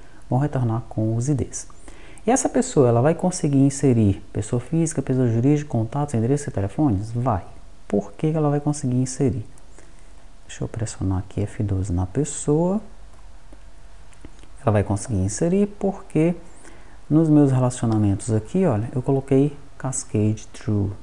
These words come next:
tá? Então esse cascade true, ele vai inserir e vai atualizar, tá? Vai ser utilizado no insert e no update. Muito bem. Depois o que é que eu faço? Comito a transação,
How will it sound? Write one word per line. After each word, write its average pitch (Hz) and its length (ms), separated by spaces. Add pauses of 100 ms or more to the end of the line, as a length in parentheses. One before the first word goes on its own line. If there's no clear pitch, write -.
(320)
tá? - 120
Então 127 200
esse - 100
cascade 107 500
true, 120 440 (480)
ele 123 180
vai 107 240
inserir 147 640 (180)
e 135 60
vai 110 160
atualizar, 107 560 (640)
tá? 208 320
Vai 113 120
ser - 120
utilizado 113 400
no 113 100
insert 135 520 (320)
e 127 160
no 117 280 (120)
update. - 640 (720)
Muito - 160
bem. - 120 (1200)
Depois 208 380
o - 40
que - 80
é - 20
que - 80
eu 165 60
faço? - 440 (2000)
Comito 123 480
a 120 40
transação, 139 480